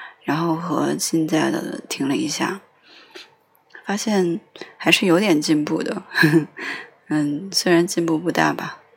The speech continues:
但是有点进步还是蛮好的。节目一定会坚持做下去，然后希望做得越来越好。嗯，说明这个自言自语的能力越来越强了。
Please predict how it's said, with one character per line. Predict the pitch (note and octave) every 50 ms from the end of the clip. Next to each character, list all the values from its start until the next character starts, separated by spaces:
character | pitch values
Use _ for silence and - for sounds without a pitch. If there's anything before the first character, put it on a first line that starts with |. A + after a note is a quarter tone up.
| _ _ _ _
但 | - - D#3 D#3
是 | - - D#4 -
有 | - C#3+
点 | C3+ - - -
进 | - - A#2 -
步 | - D#3
还 | D#3 D#3
是 | D#3 -
蛮 | - - - -
好 | - - - -
的。 | - - - - - - - - - - - - - - - - - _ _ _ _ -
节 | - - D3+ D#3
目 | D#3+ D#3+
一 | D#3+
定 | D#3 - E3+ D#3 D3+
会 | - D3+ - - - - - G#3
坚 | - - - D#3 D#3
持 | D#3+ - - - -
做 | - - - B2+
下 | - - - -
去， | - - - - - - - - - _ _ - - _ _ _ _ _ _ _
然 | - - C#3+ C#3+
后 | D3+ D3 D3
希 | - - - D3+
望 | D3 C#3+ C#3+ C#3
做 | C#3 - C3+
得 | C#3 - C3
越 | B2+ C#3 -
来 | - - -
越 | - -
好。 | - - - - - - - - _ _ _ _ _ - - - _ - _ _ _ _ _ -
嗯， | F3 D#3 D3+ D3+ D3 D3 D3 C#3+ C#3 C#3 C#3 C3+ E3 D#3 D#3 _ _ _ _ _ _ _ _ _ _ _ _ _ _ _ _ - - - - - - - - _ _ _ _ _ _ _ _ _ _ _ _ _ _ _ _ _ _ _ _
说 | - - - G3 F#3+
明 | F#3 F3 E3 E3 E3 E3
这 | - - E3+
个 | D#3 D#3 C#3+ - - -
自 | - - - -
言 | E3+ D#3 D3+ D#3 E3
自 | - - -
语 | - -
的 | - -
能 | - - - -
力 | - C#3+
越 | D#3 C#3 -
来 | - A2+ -
越 | - -
强 | - - - D#3+ -
了。 | F3 - - - -